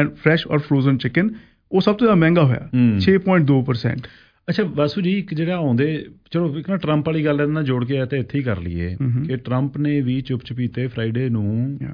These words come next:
Speaker 2: ਕੁਝ ਫੂਡ ਆਈਟਮਸ ਦੇ ਉੱਤੋਂ ਟੈਰਿਫ ਹਟਾ ਤਾ, ਕਿਉਂਕਿ ਅਮਰੀਕਾ ਦੇ ਵਿੱਚ ਵੀ ਇਨਫਲੇਸ਼ਨ ਦਾ ਖਤਰਾ, ਫੂਡ ਇਨਫਲੇਸ਼ਨ ਦਾ ਖਤਰਾ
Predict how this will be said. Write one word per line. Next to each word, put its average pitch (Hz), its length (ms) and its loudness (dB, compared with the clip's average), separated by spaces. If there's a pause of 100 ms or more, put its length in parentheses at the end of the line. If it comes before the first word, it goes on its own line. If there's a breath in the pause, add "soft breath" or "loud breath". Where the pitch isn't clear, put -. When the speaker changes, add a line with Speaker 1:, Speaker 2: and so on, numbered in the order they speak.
(140)
Speaker 2:
ਕੁਝ 123 260 -2 (300)
ਫੂਡ 127 340 -2
ਆਈਟਮਸ 110 400 0
ਦੇ 104 60 0
ਉੱਤੋਂ 101 320 -4
ਟੈਰਿਫ 101 360 -2
ਹਟਾ 92 280 -2
ਤਾ, 135 280 -4 (360 soft breath)
ਕਿਉਂਕਿ 147 240 2
ਅਮਰੀਕਾ 143 440 2
ਦੇ 165 100 0
ਵਿੱਚ 143 220 0
ਵੀ 160 100 0
ਇਨਫਲੇਸ਼ਨ 131 460 0
ਦਾ 135 80 2
ਖਤਰਾ, 123 440 0
ਫੂਡ 160 420 2
ਇਨਫਲੇਸ਼ਨ 117 440 2
ਦਾ 110 80 2
ਖਤਰਾ 120 400 -2